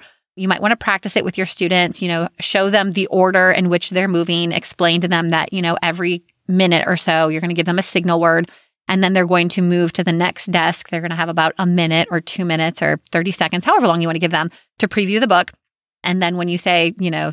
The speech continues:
scoot or move or whatever it is, they're gonna go to the next one. You might wanna have some music playing in the background. You know, you might wanna practice moving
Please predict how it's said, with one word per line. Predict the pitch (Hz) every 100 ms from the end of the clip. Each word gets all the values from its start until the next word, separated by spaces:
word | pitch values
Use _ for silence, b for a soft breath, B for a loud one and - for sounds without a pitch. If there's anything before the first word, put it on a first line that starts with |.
| -
scoot | - - 302 294 -
or | 185
move | 240 254 196
or |
whatever | 190 226 226
it |
is, | 214 208 b b _
they're | 196
gonna | 185 175
go | 165
to | -
the | 233
next | 427 480 -
one. | 170 170 220
You | 202
might | 214
wanna | 196
have | 175
some | - 233
music | 349 -
playing | 330 320 311
in | 302
the |
background. | 285 269 269 262 247
You | 214
know, | 180
you | 180
might | 190
wanna | 196 185
practice | - 185 - 196 - - 180
moving | 202 220 214 247 277